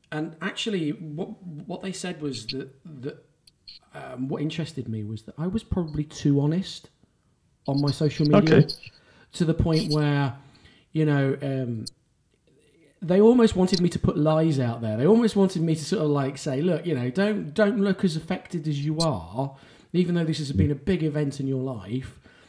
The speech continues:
Speaker 1: You know, don't look
Speaker 2: Yeah.
Speaker 1: as effective. Put something positive out there," 'cause people prefer to look at positivity rather than, oh, well, not necessarily feeling sorry for yourself, but it's a case of, you know,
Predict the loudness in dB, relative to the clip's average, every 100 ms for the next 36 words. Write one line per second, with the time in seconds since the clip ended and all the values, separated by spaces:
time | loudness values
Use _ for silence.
0 | _ -6 -4 -2 0 2 4 4 4 0
1 | -4 -6 -6 -10 -8 -6 -6 -10 -20 -6
2 | -6 -4 -8 -6 -4 -2 -4 -6 -6 -6
3 | -6 -8 -8 -10 -10 -10 -8 -8 -8 -10
4 | -6 -6 -6 -6 -6 -8 -12 -12 -10 -12
5 | -10 -8 -8 -10 -16 -16 _ _ -20 -20
6 | -4 -2 0 -2 -4 -4 -2 0 -2 -6
7 | -20 _ _ -8 -4 -4 -4 -6 -8 -10
8 | -6 -4 -2 -4 -4 -4 -4 -4 -6 -2
9 | 0 0 -2 -6 -6 -8 -10 -4 -2 -2
10 | -2 -2 0 0 -2 -2 -2 -2